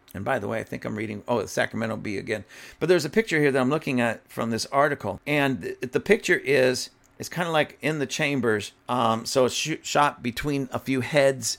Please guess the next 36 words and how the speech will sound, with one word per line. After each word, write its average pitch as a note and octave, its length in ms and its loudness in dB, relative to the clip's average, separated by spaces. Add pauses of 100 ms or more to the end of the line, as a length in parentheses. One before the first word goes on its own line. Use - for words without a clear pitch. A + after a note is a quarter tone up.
(300)
You A#2+ 80 2
know, C3 80 4
you B2 60 2
see D3 240 0
the A#2+ 80 -2
back C#3 200 4
of B2+ 60 -14
people's B2+ 260 -4
heads. B2 360 2 (180)
And B2 140 2
the B2 40 2
person D3 360 0
in C3 140 0
the A#2+ 60 -2
center D3 260 2
of B2 80 0
the G#2+ 40 -8
picture A#2+ 420 0
is A2+ 420 0 (580)
Democrat D#3+ 640 8
from A#2+ 160 0
Los B2 280 2
Angeles. B2+ 680 -2 (320)
He's A#2 260 -2
the G2 280 0 (260)
Assembly E3 540 0
Public C#3 420 0
Safety - 340 0
Committee A#2+ 380 0
chair. A2+ 640 4
His C3 200 0
name C3 180 0
is A#2 120 -2
Reggie D3 400 2
Jones C#3+ 420 0
Sawyer. C#3 540 4